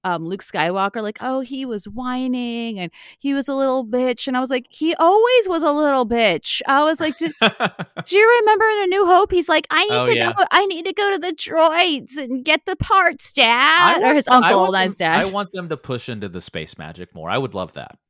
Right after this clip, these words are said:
Speaker 2: I would love more space magic. I'm
Speaker 1: Yeah.
Speaker 2: kinda s-, <laughs> I kinda make fun of them by calling it that.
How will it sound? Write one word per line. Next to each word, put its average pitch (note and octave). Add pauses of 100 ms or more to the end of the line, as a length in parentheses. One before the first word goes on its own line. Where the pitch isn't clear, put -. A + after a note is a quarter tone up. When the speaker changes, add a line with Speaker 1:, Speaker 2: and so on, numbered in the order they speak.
(120)
Speaker 2:
I G2
would B2
love B2
more G#2+
space -
magic. - (440)
I'm F3+
Speaker 1:
Yeah. A#3
Speaker 2:
kinda -
s-, F#3
<laughs> -
I E3+
kinda C3+
make A#2
fun G#2
of F#2
them E2+
by E2+
calling F2
it F2
that. F#2+